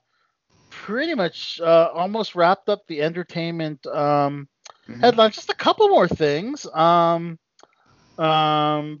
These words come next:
Speaker 1: but, uh, I guess it's related to, uh, the music world because music, concerts, live music, um, has been affected. Is, is anyone here a live music aficionado? I love seeing live shows, and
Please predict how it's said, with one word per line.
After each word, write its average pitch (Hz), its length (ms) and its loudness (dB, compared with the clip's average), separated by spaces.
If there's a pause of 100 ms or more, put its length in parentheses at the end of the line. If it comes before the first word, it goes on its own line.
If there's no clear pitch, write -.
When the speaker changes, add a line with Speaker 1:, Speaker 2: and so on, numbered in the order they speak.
(120)
Speaker 1:
but, 160 360 4
uh, 170 100 4
I 170 100 6
guess 202 200 -4
it's 180 140 -18
related 165 460 0
to, 156 500 -6
uh, 143 260 0
the 147 120 -4
music 170 420 -4
world 143 300 2
because 143 640 2 (920)
music, 208 640 4
concerts, 285 540 -4
live 175 180 6
music, 180 680 -6
um, 143 380 0
has 143 220 -4
been 147 140 -2
affected. 135 680 -2
Is, 135 160 -4
is 143 220 -8
anyone 156 260 0
here 151 200 0
a 143 60 4
live 143 300 4
music 147 360 -8
aficionado? 139 560 -6
I 139 40 -2
love 135 220 0
seeing 139 300 -8
live 135 240 2
shows, 139 440 -2
and 117 160 -16